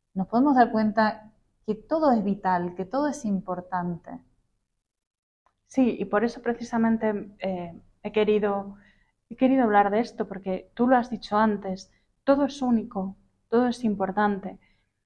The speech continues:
Speaker 2: Y yo creo que el, el gran camino que estamos haciendo, y quiero pensar que nuestra sociedad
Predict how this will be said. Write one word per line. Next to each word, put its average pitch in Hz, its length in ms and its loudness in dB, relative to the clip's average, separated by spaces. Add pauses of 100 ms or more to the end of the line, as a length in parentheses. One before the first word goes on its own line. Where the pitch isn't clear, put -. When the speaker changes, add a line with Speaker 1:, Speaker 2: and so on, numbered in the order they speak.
(160)
Speaker 2:
Y 233 120 2
yo 226 140 6
creo 311 200 2
que 208 100 0
el, 196 300 -6
el 190 360 -2
gran 233 260 2
camino 254 420 2
que 185 80 -12
estamos 214 420 -4
haciendo, 269 480 0
y - 160 -12
quiero 254 320 4
pensar 202 360 -2
que 208 100 -6
nuestra 185 340 -6
sociedad 196 460 0